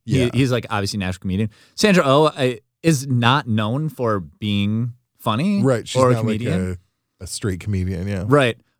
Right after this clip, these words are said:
Speaker 1: Um, but it really, she really got me when she won the award.
Speaker 2: Yeah, yeah.
Speaker 1: And she gave this great thank you speech, and she looked up, and her parents were there. I
Speaker 2: Her
Speaker 1: definitely
Speaker 2: parents
Speaker 1: her
Speaker 2: were amazing.
Speaker 1: Yes.
Speaker 2: <laughs>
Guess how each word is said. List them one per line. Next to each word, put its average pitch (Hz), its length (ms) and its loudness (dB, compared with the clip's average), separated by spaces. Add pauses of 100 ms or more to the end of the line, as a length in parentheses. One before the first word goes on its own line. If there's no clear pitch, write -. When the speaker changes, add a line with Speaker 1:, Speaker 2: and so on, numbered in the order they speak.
(120)
Speaker 1:
Um, 135 240 4
but 151 320 2
it 156 120 -4
really, 165 720 0 (360)
she - 320 0
really 131 320 0
got 101 280 -2
me 110 100 0
when 104 160 0
she 107 180 -4
won 92 340 -2
the 98 100 0
award. 90 500 -2 (160)
Speaker 2:
Yeah, 104 320 0
yeah. 95 240 -2
Speaker 1:
And 110 260 0
she 104 380 0
gave 95 360 -2
this 98 200 -2
great 98 380 -2 (100)
thank 95 320 -4
you 107 100 0
speech, 98 460 -2
and 92 100 0
she 101 140 -4
looked 92 300 -4
up, 95 180 -2
and 92 100 -2
her 98 120 -2
parents 90 380 -4
were 107 120 0
there. 107 340 0 (140)
I 110 100 0
Speaker 2:
Her 107 40 2
Speaker 1:
definitely 87 200 -8 (260)
Speaker 2:
parents 87 440 -4
Speaker 1:
her 120 140 -4
Speaker 2:
were 90 220 -2 (100)
amazing. 85 800 -6
Speaker 1:
Yes. 127 680 0
Speaker 2:
<laughs> - 40 -20